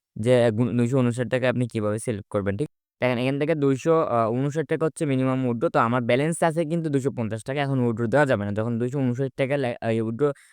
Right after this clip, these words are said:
ব্যালেন্সে চলে যাবে তখন কিন্তু আপনি এখানে উইথড্র দিতে, এটা এইখানে সিলেক্ট করে আর এখানে লেখা আছে যদি এক হাজার টাকার উপরে হয় তাহলে আপনি সব, আ, উইথড্র দিতে পারবেন। আর এ যদি এরকম ব্যালেন্স থাকে ছয়শো উনিশ টাকা, তারপর হচ্ছে তিনশো একাত্তর টাকা, তারপর দুইশো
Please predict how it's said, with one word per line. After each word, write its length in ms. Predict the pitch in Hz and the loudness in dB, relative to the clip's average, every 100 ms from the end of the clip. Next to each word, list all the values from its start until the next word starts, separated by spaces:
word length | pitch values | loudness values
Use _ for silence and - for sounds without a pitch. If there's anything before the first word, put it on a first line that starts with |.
| - | -2
ব্যালেন্সে 340 | 117 139 143 | 0 0 -2
চলে 180 | 147 131 | -2 0
যাবে 140 | 117 131 | 0 0
তখন 200 | 143 127 | 0 0
কিন্তু 220 | 123 127 | 0 0
আপনি 120 | 120 117 | 0 0
এখানে 200 | 117 123 | 0 0
উইথড্র 200 | 107 98 | -2 -4
দিতে, 100 | 98 | -4
এটা 100 | 131 135 | -4 -4
এইখানে 280 | - 117 147 | -2 -2 -2
সিলেক্ট 280 | 147 135 135 | -2 -2 -2
করে 180 | - 202 117 _ _ - | -2 -2 -2 _ _ -2
আর 100 | 123 | 0
এখানে 200 | 127 160 | 0 0
লেখা 160 | 135 117 | -2 -2
আছে 100 | 117 | -2
যদি 120 | 131 | 0
এক 100 | 131 | 2
হাজার 180 | 131 135 | 2 0
টাকার 240 | 156 160 156 | -2 -2 0
উপরে 240 | 131 151 | 2 2
হয় 100 | 175 | 0
তাহলে 160 | 185 143 | 2 2
আপনি 180 | 127 135 | 0 -2
সব, 240 | 143 127 - | 0 0 0
আ, 120 | - 117 | -4 0
উইথড্র 240 | 117 120 123 | 0 0 2
দিতে 180 | 120 | 2
পারবেন। 280 | 110 101 131 196 - _ 113 | 2 0 -2 -6 -14 _ 2
আর 120 | 117 - | 2 4
এ 100 | 123 | 2
যদি 180 | 117 127 | 2 4
এরকম 260 | 139 139 151 | 4 4 2
ব্যালেন্স 240 | 135 120 - | 2 0 -2
থাকে 160 | 131 160 | -4 -2
ছয়শো 260 | 120 113 | 0 0
উনিশ 200 | 127 123 127 | 0 0 0
টাকা, 220 | 139 156 | 0 2
তারপর 240 | 143 117 123 | 2 2 0
হচ্ছে 180 | 120 139 | -2 -4
তিনশো 260 | - 127 127 | -4 -2 -2
একাত্তর 300 | 120 117 131 | -2 -6 -6
টাকা, 140 | 156 165 | -6 -4
তারপর 200 | 135 120 | -4 -2
দুইশো 200 | 113 | 0